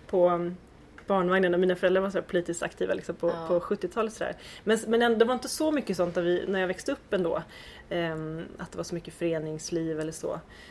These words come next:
Speaker 1: Men det kom nog sen.
Speaker 2: Mm.
Speaker 1: Eh, jag började liksom med Amnesty mycket när jag var fjorton och där på högstadiet och sådär.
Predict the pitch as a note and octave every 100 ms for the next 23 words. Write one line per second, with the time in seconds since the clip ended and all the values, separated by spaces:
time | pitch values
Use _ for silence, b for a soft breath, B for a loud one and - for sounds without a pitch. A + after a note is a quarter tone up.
0 | B B F3 F3+ G#3 - B3+ D4+ G#3 F3
1 | E3+ D#3+ E3+ E3 F#3 F#3 F3 F3 F3+ -
2 | - F3+ - F#3 G3 F3 F3+ F3+ F#3 F3+
3 | F3 E3+ E3+ F3 E3+ E3+ F3 E3+ E3 E3
4 | E3 E3+ E3 - E3+ E3 - D#3+ E3 E3
5 | D#3+ E3 E3+ D#3+ D#3 - D#3 D#3 D#3+ -
6 | - - - - -